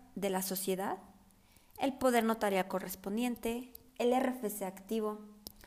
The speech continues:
el certificado de firma electrónica del sat, el contrato de maquila, de compraventa, órdenes de compra o pedidos en firme, los cuales tienen que acreditar la existencia del proyecto de exportación.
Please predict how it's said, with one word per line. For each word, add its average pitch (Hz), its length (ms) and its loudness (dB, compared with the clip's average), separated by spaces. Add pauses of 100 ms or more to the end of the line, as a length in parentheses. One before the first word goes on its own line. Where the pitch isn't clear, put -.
(300)
el 254 100 0
certificado 254 680 6
de 311 120 4
firma 226 260 0
electrónica 208 800 0
del 185 240 0
sat, 208 400 4 (1000)
el 220 120 0
contrato 254 480 0
de 311 60 2
maquila, 240 720 4
de 214 160 0
compraventa, 202 1000 2
órdenes 254 440 4
de - 40 -10
compra 214 560 -2 (120)
o 220 180 2
pedidos 240 420 4
en 214 140 0
firme, 208 340 2 (720)
los 240 200 2
cuales 254 280 10
tienen 277 220 2
que 277 60 6
acreditar 202 520 6
la 202 80 8
existencia 202 580 4
del 208 120 4
proyecto 190 480 2
de 185 60 6
exportación. 180 680 -4